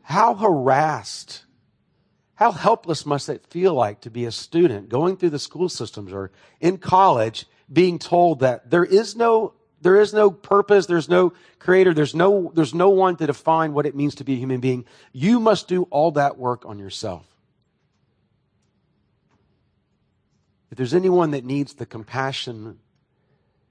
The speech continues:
the mercy of God, spoken through the gospel of Jesus Christ, it is those who are outside the church who are harassed and helpless. When Jesus calls us to pray, he calls us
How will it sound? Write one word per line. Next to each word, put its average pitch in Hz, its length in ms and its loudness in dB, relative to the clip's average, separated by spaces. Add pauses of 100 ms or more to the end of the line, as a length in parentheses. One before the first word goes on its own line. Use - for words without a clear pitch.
(240)
the 117 100 -10
mercy 120 420 -4
of 92 100 -10
God, 110 440 -2 (840)
spoken 160 460 -2
through 135 140 -10
the 117 80 -8
gospel 120 440 -4
of 101 80 -14
Jesus 104 320 -10
Christ, - 580 -10
it 117 140 -10
is 113 280 -10 (580)
those 160 500 0
who 131 120 -6
are 117 160 -4
outside 127 800 -4
the 117 80 -18
church - 720 -10 (800)
who 123 120 -4
are 110 120 0
harassed 113 840 -4
and 107 160 -12
helpless. 98 800 -10 (840)
When 175 240 2
Jesus 196 400 -2
calls 190 400 0
us 175 120 -4
to - 100 -16
pray, 165 320 -2
he 151 120 -6
calls 175 560 -2
us 156 280 -4